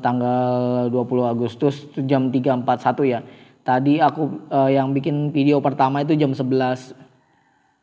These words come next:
sebelas, setengah dua belas lah. Karena berbagai hal tadi juga, eh, mati lampu, terus wipinya mati. Jadi aku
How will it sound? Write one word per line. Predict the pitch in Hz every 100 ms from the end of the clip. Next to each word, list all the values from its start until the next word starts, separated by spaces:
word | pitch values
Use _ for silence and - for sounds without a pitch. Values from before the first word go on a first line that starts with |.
| _ _ _ _
sebelas, | - 131 127 127 131 135 135 135 131 135 131 131 - - - _ _ _ _ _ _ _ _ -
setengah | - 143
dua | 147 139
belas | 156 156
lah. | 147 120 127
Karena | 135 139 143
berbagai | 135 139 131 123 120
hal | 131 170 170
tadi | 151 131 131 127
juga, | 131 139 131 131 127 131 - - - - _ _ _ _ _ _ _
eh, | 151 139 135 131 135 139 - - - - -
mati | 127 135 147
lampu, | 123 127 160 202 - - - - _ _ -
terus | 160 165 170 165 156
wipinya | 143 151 143
mati. | 135 127 156 185 - - - - _ _ _ _ _ _ _ _ -
Jadi | 139 143 160
aku | 139 156